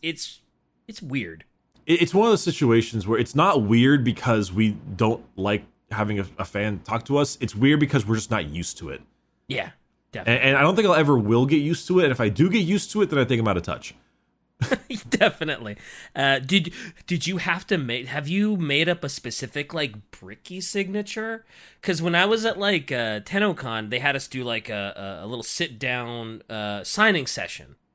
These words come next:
Speaker 1: for, like, an
Speaker 2: I, I
Speaker 1: autograph
Speaker 2: do,
Speaker 1: table.
Speaker 2: I do have a bricky signature, yes.
Speaker 1: And I gotta be honest with you, I was like, "Oh, dude, nobody's gonna show up. Like, we're a bunch of Warframe content. Who the fuck is gonna want my signature?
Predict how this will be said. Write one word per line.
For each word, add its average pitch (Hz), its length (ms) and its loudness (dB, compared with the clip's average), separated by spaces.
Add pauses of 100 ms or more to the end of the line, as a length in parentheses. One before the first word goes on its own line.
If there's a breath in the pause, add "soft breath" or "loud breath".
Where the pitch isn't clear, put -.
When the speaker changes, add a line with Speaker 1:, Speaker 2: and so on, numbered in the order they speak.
(120)
Speaker 1:
for, 131 160 -6
like, 131 140 0
an 110 80 2
Speaker 2:
I, 107 40 4
I - 20 4
Speaker 1:
autograph 110 340 4
Speaker 2:
do, 123 120 6
Speaker 1:
table. 117 440 2 (100)
Speaker 2:
I 107 120 0
do 113 160 4
have 117 140 4
a 101 40 0
bricky 92 300 0
signature, 82 420 -8
yes. 76 320 -8 (380)
Speaker 1:
And 180 420 4
I 175 80 -2
gotta 247 260 0
be 202 140 2
honest 277 260 0
with 208 140 -6
you, 196 100 -4
I 202 100 -2
was 220 140 -2
like, 208 140 2
"Oh, 214 180 4
dude, 151 200 -8
nobody's 269 300 2
gonna 160 120 -2
show 143 280 -2
up. 104 100 -10
Like, 123 120 -6
we're 151 120 -4
a 147 40 -6
bunch 214 200 0
of 180 120 -2
Warframe 135 640 -4
content. 123 440 -8 (140)
Who 269 100 -2
the 339 100 0
fuck - 460 -4
is 185 120 -6
gonna 160 200 -4
want 131 240 -8
my 135 140 -6
signature? 131 640 -6